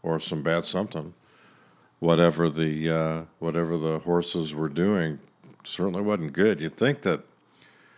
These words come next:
um, there would be some sort of a medical examination, and they would figure out what was causing all these horses to die. The Derby went on.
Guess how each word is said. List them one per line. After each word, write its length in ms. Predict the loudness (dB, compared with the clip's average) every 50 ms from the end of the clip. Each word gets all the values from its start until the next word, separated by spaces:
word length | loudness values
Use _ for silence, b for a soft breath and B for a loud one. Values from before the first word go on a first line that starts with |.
| b b b b b -4
um, 460 | -2 0 2 2 2 0 -2 -4 -6 -8 -6
there 320 | -4 0 2 4 4 6
would 220 | 6 4 2 2 2
be 180 | 2 2 2
some 320 | 2 0 0 0 0 0 0
sort 400 | -2 -4 -2 0 2 2 2 0
of 340 | 0 -2 -2 -2 -4 -6 -8 -2
a 240 | 0 0 2 2 0
medical 560 | 0 2 2 2 2 2 0 2 2 2 2
examination, 1080 | 2 0 0 2 2 2 2 2 0 0 0 -2 -2 -2 -2 -2 -2 -4 -4 -6 -12 _ b b b b b b b b b b b b b b b -6
and 540 | -2 0 0 0 0 0 -2 -4 -4 -6 -6
they 300 | -8 -8 -4 -2 -2 -2
would 180 | -2 -4 -8 -4
figure 360 | 0 2 2 4 4 4 6
out 320 | 6 6 4 2 0 -6 -14 _ 0
what 180 | 0 0 2
was 160 | 0 -2 -4
causing 480 | -4 0 2 4 4 4 4 2 2 4
all 160 | 4 4 2
these 360 | 2 0 -2 -4 -4 -6 -8
horses 720 | -6 -2 -2 -2 -2 -4 -6 -6 -6 -8 -6 -8 -10 -10 -12
to 100 | -14 -16
die. 480 | -10 -8 -8 -6 -4 -4 -4 -4 -8 -10 _ _ _ _ _ _ _ -20 -20 _ _ _ _ _ -20 _ _ _ _ _ _ -20 -20 -20 _ _ _ _ -12 -12 -12 B B B B B B B B B B
The 100 | 0 2
Derby 340 | 6 8 8 10 10 8 6
went 240 | 8 8 8 8 8
on. 420 | 6 6 6 4 4 2 0 -4